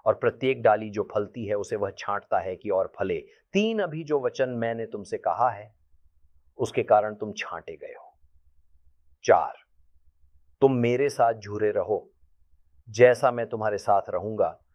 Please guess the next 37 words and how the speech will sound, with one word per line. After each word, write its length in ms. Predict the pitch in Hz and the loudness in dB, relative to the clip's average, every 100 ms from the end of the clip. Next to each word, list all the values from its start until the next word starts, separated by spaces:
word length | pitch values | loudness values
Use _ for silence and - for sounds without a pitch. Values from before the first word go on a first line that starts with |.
| _ - | _ -10
क्योंकि 200 | 120 117 | -8 -2
जैसे 280 | 110 107 110 | -2 -2 2
डाली 340 | 107 107 117 | 4 4 2
बेल 240 | 113 113 | -2 -4
के 120 | 107 107 | -4 -6
बिना 240 | 107 110 | -2 -2
अपने 240 | 104 117 | -2 -4
आप 180 | 113 110 - | -4 -4 -4
फल 100 | 107 | -6
नहीं 200 | 107 117 | -6 -6
दे 140 | 113 | -6
सकती, 340 | 107 104 - 113 | -4 -8 -8 -2
वैसे 320 | 107 101 123 | -2 0 -6
ही 140 | 117 | -6
तुम 200 | 120 104 | -6 -6
भी 100 | 104 | -4
मुझसे 280 | 110 104 113 | -8 -4 -2
अलग 200 | 104 110 | 0 0
होकर 240 | 104 107 | -2 -4
फल 180 | - 110 | -6 -6
नहीं 180 | 104 110 | -6 -6
दे 100 | 104 | -8
सकते। 420 | - - 87 78 _ _ _ _ _ _ _ _ _ _ | -10 -12 -12 -14 _ _ _ _ _ _ _ _ _ _
पांच, 280 | 110 104 104 | 2 2 -2
मैं 180 | 107 92 | -6 0
बेल 260 | 101 113 123 | 2 2 -2
हूं 400 | 139 151 _ - | -8 -12 _ -10
और 120 | 117 - | -8 -6
तुम 140 | 113 | -2
डालियां 380 | 90 87 85 80 | 0 0 -4 -14
हो। 220 | - - _ _ _ _ | -14 -20 _ _ _ _
जो 260 | 92 107 120 | -6 0 0
मेरे 280 | 123 120 123 | 0 -2 -4
साथ 260 | 123 113 | 2 2
जुड़े 320 | 110 101 113 113 | 2 -6 -6 -4
रहते 320 | 101 - 117 | -4 -6 -10
हैं 320 | 107 135 143 | -10 -14 -10